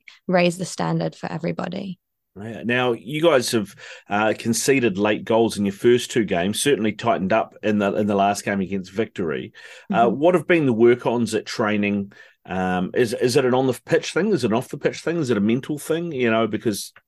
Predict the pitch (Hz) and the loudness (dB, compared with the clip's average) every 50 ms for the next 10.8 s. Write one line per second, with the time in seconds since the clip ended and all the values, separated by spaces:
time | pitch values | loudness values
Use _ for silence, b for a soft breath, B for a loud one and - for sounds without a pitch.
0 | _ _ - 117 107 117 110 - - 117 101 - - - - 117 110 - - 117 | _ _ -4 -2 0 0 -2 -2 -4 -2 0 0 0 0 0 0 0 0 -2 -4
1 | 101 104 113 117 113 113 113 - - 120 120 117 117 113 113 110 113 113 - B | -2 0 0 0 0 0 -2 -4 -2 0 2 4 4 4 4 2 0 -2 -6 B
2 | B B B B - 117 117 113 110 107 107 101 104 104 104 101 - - 117 113 | B B B B -2 0 2 2 2 2 2 2 2 2 0 0 -2 -4 -2 0
3 | 107 104 104 107 - - - 104 98 - - - 95 - - - 117 107 95 87 | 0 0 0 -2 -2 -4 -4 -4 -4 -2 -2 -4 -4 -4 -2 0 2 2 2 0
4 | 80 - - 95 101 101 104 107 95 101 98 90 113 131 135 135 131 113 101 120 | -2 -2 -2 0 0 0 0 0 -2 -2 -2 -2 -2 0 2 2 2 0 0 0
5 | 117 120 113 104 - - - 120 110 92 95 104 104 - - 117 - 107 87 80 | 2 2 2 0 0 -2 -2 -2 0 0 -2 -4 -4 -4 -8 -8 -4 -2 -2 0
6 | 82 - - _ _ _ _ _ _ _ _ _ _ _ _ _ _ _ _ - | -2 -2 -4 _ _ _ _ _ _ _ _ _ _ _ _ _ _ _ _ -2
7 | 233 233 220 220 202 185 - 214 196 - 247 254 254 247 254 285 302 254 - 233 | 0 0 0 0 0 0 0 0 0 0 0 2 2 2 4 2 2 2 2 0
8 | 220 196 208 196 185 202 202 196 196 220 - _ _ _ - 190 - 202 190 196 | 0 2 0 -2 -2 -4 -4 -4 -6 -6 -10 _ _ _ -16 -8 -4 0 2 2
9 | 240 269 269 - - - - 226 220 214 - 226 - - 220 214 208 214 214 220 | 2 2 0 -6 -18 -12 -8 -8 -8 -6 -6 -8 -6 -4 -2 -2 -2 -2 -2 -2
10 | 208 220 - 208 196 190 - - 202 202 202 190 202 202 190 | -2 -2 -2 -4 -4 -4 -2 -2 -2 0 -2 -2 -4 -4 -6